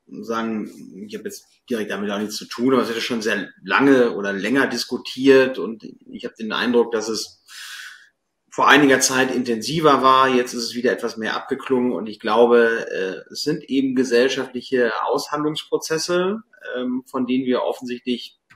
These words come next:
uneinig sind, wie groß die gesell-, der gesellschaftliche Teil ist, der es vertritt. Aber ich glaube, ähm, wir brauchen eben eine gewisse Zeit in der Gesellschaft,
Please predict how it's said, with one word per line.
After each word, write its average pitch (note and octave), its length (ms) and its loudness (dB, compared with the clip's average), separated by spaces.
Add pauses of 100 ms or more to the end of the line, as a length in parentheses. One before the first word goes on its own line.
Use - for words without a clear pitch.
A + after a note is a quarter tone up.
(160)
uneinig A#2+ 560 -2
sind, B2+ 320 0
wie A2+ 80 -8
groß C3+ 640 2
die B2 240 -4
gesell-, A#2+ 340 0
der A2 120 -2
gesellschaftliche A2 640 -2
Teil C#3+ 380 2
ist, E3+ 460 -2
der C#3 140 0
es C#3+ 100 -8
vertritt. D3+ 440 0 (520)
Aber C3 220 8
ich C3 100 2
glaube, C3+ 800 4
ähm, A#2 360 -4
wir A#2+ 140 -4
brauchen A#2 460 -2
eben A2 560 -6 (240)
eine A#2+ 200 -2
gewisse B2+ 280 -4
Zeit C3 380 -2
in D3 120 -4
der D#3+ 120 0
Gesellschaft, C3+ 760 -2